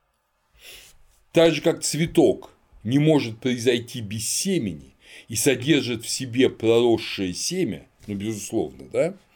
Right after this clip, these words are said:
так же и мир не может произойти без Ишвары и содержит в себе Ишвару.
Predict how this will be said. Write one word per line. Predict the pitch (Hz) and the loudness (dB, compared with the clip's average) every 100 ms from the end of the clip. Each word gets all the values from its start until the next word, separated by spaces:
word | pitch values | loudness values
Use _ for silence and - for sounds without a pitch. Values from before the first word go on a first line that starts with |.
| - - - - _ - | -20 -20 -20 -20 _ 4
так | 170 170 | 4 4
же | 143 190 | 2 2
и | |
мир | 175 156 113 | 4 4 4
не | 104 | 2
может | 120 131 117 - | 2 2 2 -2
произойти | 127 110 120 117 117 | -2 2 2 2 -2
без | 139 135 117 | -2 0 2
Ишвары | 131 - 120 117 98 82 - _ _ _ _ _ | 0 0 4 4 4 0 -10 _ _ _ _ _
и | 131 | -4
содержит | 104 147 120 151 165 151 143 | 2 2 4 4 6 4 -2
в | - | -4
себе | 127 120 151 143 | -4 0 0 0
Ишвару. | - 127 127 127 101 85 | -4 0 4 6 4 0